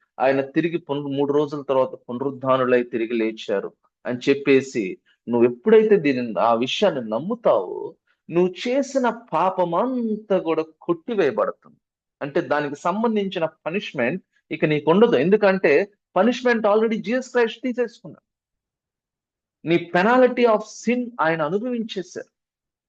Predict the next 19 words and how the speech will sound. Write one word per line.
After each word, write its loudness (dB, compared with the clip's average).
That 2
is -4
called 6
as -6
justification. -4
ఉచితంగా, 4
జస్టిఫికేషన్ 2
అంటే 2
రైచియస్ 2
గా 0
మార్చబడటం, -2
నీతిమంతుడిగా 2
ఎంచబడటం. -2
మరి 4
శాంటిఫికేషన్ 2
ఏంటి -2
అంటే, -4
ఆ 0
పవర్, 6